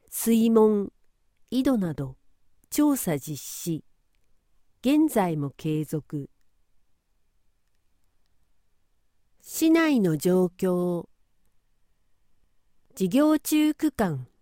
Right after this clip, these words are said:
伊勢原西インターチェンジ、仮称から秦野中井インターチェンジ。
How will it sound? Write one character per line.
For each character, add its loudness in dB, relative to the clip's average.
伊 -8
勢 0
原 -2
西 0
イ 2
ン 2
タ 0
ー -2
チ -2
ェ 0
ン 0
ジ、 -12
仮 -8
称 -2
か -8
ら -8
秦 2
野 2
中 2
井 0
イ 2
ン 2
タ 2
ー 0
チ 0
ェ 2
ン 0
ジ。 -10